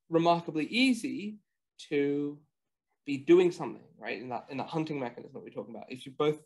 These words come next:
going somewhere, doing a, an activity together, and conversation flares up and then dies down, there's no,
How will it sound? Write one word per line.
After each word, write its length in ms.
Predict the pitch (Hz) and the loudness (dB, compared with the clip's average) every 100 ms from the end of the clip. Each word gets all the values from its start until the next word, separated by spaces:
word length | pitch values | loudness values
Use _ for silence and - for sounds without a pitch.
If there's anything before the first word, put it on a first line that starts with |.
| 156 | -6
going 280 | 147 139 143 | 0 0 0
somewhere, 340 | 139 135 123 120 139 | -4 -8 -6 -6 -2
doing 240 | 135 127 | -2 -2
a, 80 | 110 - | -4 -8
an 80 | 123 | -10
activity 420 | 120 160 156 143 | -6 -6 -4 -6
together, 460 | 135 110 - 165 170 _ _ _ _ _ 143 | -8 -12 -12 -14 -14 _ _ _ _ _ -4
and 220 | 139 135 _ _ _ | -4 -6 _ _ _
conversation 460 | 175 151 151 151 139 | -4 2 2 2 -4
flares 340 | - 147 147 | 0 2 2
up 160 | 143 139 | -2 -4
and 100 | 135 | -6
then 160 | 127 - | -8 -2
dies 280 | 151 139 135 | 2 2 2
down, 380 | - 135 120 - | 0 2 0 -4
there's 200 | 127 - | -14 -14
no, 480 | 139 139 139 139 139 | -8 -4 -2 -2 -4